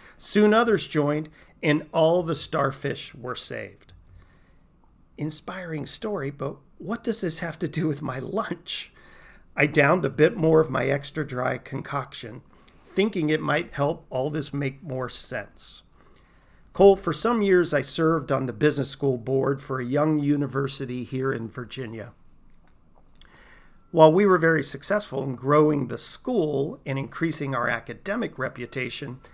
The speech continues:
I had noticed that our achievement was still being constrained by our own expectations.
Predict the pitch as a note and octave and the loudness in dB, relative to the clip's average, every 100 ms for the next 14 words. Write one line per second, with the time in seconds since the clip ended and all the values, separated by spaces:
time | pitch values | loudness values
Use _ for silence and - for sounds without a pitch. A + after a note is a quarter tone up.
0 | - - - E3+ F3+ F3 F#3 A#3 B3 B3 | -20 -18 -6 -4 -4 -4 -4 -4 -4 -6
1 | - F3+ D#3+ D#3+ C#3+ C3+ - - A3+ F3+ | -6 -4 -2 -2 -2 -4 -8 -4 -4 -2
2 | F3 F#3 C#3+ - - F3+ A#3 A3+ G#3+ G#3+ | -4 -4 -8 -8 -4 -2 -2 -2 -6 -6
3 | G3+ G3+ - - D3 D#3 D3+ D3+ C3 C3 | -6 -6 -6 -6 -4 -2 -2 -4 -6 -6
4 | D3 C#3+ - D#3+ E3+ F3 F#3 - C3 C3+ | -4 -4 -6 -4 -2 -2 -4 -6 -8 -8
5 | - C#3 C3+ - - C#3 C3+ - - - | -10 -8 -8 -10 -8 -6 -6 -12 -16 -20